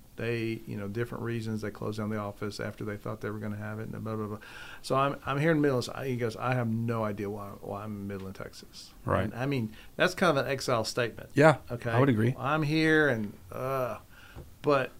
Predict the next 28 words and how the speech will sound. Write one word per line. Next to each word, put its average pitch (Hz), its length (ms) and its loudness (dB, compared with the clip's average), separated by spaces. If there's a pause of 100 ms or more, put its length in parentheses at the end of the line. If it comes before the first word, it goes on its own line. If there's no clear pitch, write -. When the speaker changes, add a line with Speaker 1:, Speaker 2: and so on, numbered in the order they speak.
(920)
Speaker 1:
the 127 140 -6
bottom - 340 -4
line's 147 220 0
always 202 480 0
gonna 123 260 2
be 117 800 -2 (880)
God 135 360 2
is 120 260 0
there, 120 380 2
and 117 280 -6
he's 165 240 -4
got 139 240 0
something - 280 -6
for 117 220 -2
you. - 220 -10 (160)
Speaker 2:
Yeah. 107 100 2
Speaker 1:
He's - 140 0
got 156 260 4 (140)
something - 260 -6
for 120 120 -4
you 117 60 -4
to 98 60 -10
learn, 127 400 0
something 101 600 -4 (280)
f-, - 200 -18
good 120 200 -2
for 156 120 -12
you. 190 340 2